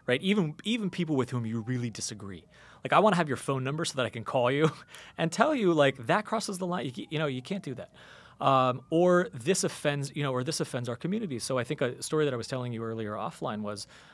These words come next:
uh, about meeting a cartoonist who put something in the Daily Bruin a couple of years ago, a year ago, uh, that our community found to be offensive and even anti-Semitic and, and crossing some lines. Um, that student, as a European who was raised in Spain, uh,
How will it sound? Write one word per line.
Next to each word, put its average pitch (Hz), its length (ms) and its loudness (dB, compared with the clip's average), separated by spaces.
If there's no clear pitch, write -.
uh, 110 320 -2
about 117 280 -2
meeting 127 320 -4
a 160 60 -2
cartoonist 98 680 -8
who 117 120 -8
put 127 220 -4
something 127 360 -4
in 120 120 -4
the 117 100 -4
Daily 113 280 -4
Bruin 98 340 -6
a 101 60 -12
couple 123 240 -12
of 113 80 -8
years 90 220 -12
ago, 90 280 -18
a 107 200 -10
year 98 300 -12
ago, 85 280 -14
uh, 113 300 2
that 135 140 0
our 135 200 2
community 156 440 -6
found 104 260 -8
to 113 60 -8
be 117 240 -6
offensive 117 640 -10
and 135 120 -8
even 113 260 -6
anti-Semitic 123 560 -8
and, 101 200 -12
and 110 160 -10
crossing 104 320 -10
some 139 180 -8
lines. 156 280 -6
Um, 127 360 4
that 156 280 2
student, 160 400 -2
as 113 160 -2
a 117 60 -2
European 107 680 -6
who 117 100 -8
was 101 160 -10
raised 98 260 -10
in 98 100 -12
Spain, 92 600 -6
uh, 104 360 -4